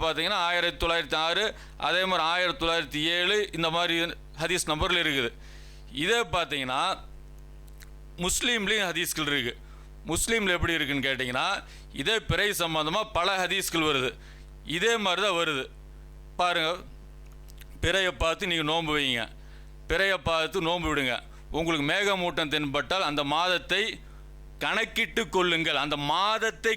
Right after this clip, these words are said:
கணக்கிட்டு கொள்ளுங்கள் வருது, அந்த நாளை கணக்கிடுறது இல்ல, ஒரு நாளை கணக்கிடுறது கிடையாது. இது சொல்றது வந்து முஸ்லீம்ல ஆயிரத்தி தொள்ளாயிரத்தி ஐம்பத்தெட்டு. அந்த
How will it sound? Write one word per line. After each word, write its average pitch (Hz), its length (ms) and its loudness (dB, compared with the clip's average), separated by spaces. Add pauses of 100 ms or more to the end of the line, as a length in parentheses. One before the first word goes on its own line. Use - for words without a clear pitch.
கணக்கிட்டு 190 480 0
கொள்ளுங்கள் 185 340 4
வருது, 147 180 0 (120)
அந்த 143 120 0 (100)
நாளை 214 260 4 (100)
கணக்கிடுறது 180 480 2
இல்ல, 151 120 2 (300)
ஒரு 196 220 6
நாளை 214 280 4
கணக்கிடுறது 180 500 2
கிடையாது. 143 340 2 (560)
இது 165 80 2 (100)
சொல்றது 180 380 4
வந்து 190 180 2 (200)
முஸ்லீம்ல 190 460 2 (200)
ஆயிரத்தி 190 520 0 (120)
தொள்ளாயிரத்தி 175 420 2
ஐம்பத்தெட்டு. 175 480 0 (880)
அந்த 175 160 0